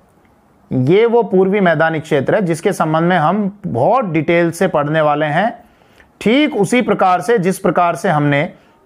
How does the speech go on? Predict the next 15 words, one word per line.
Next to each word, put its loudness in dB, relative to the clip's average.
थार 0
के -2
डेजर्ट 0
के -2
संबंध 0
में 0
पढ़ा 0
है, -8
अरावली 0
सीरीज -2
के 0
संबंध 0
में 0
पढ़ा 0
है, -6